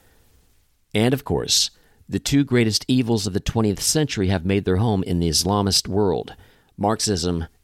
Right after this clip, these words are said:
and Nazism. Historically, and not at all coincidentally, both are genocidal,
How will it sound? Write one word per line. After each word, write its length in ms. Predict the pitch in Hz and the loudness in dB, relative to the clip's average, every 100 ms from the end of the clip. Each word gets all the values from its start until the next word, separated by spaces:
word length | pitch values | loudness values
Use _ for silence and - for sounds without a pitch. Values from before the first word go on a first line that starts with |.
| - | -4
and 300 | 92 87 82 | -2 -2 -4
Nazism. 760 | - 90 92 - 80 71 50 87 - _ _ _ _ - | -4 -2 -2 -2 -4 -4 -6 -12 -18 _ _ _ _ -6
Historically, 800 | 92 - 147 143 101 87 85 113 _ _ _ - | -2 0 2 2 2 0 -2 -6 _ _ _ -4
and 200 | 85 85 | -2 0
not 200 | 87 107 | 0 0
at 80 | |
all 140 | 110 104 | 0 0
coincidentally, 1000 | 104 95 - 82 175 101 71 76 113 - _ _ _ - | -2 -2 -2 -2 -2 0 -2 -2 -2 -6 _ _ _ -8
both 340 | 82 113 110 | 0 0 2
are 100 | 98 | -2
genocidal, 720 | 90 92 78 - 92 78 80 | -2 -2 -2 0 0 0 -4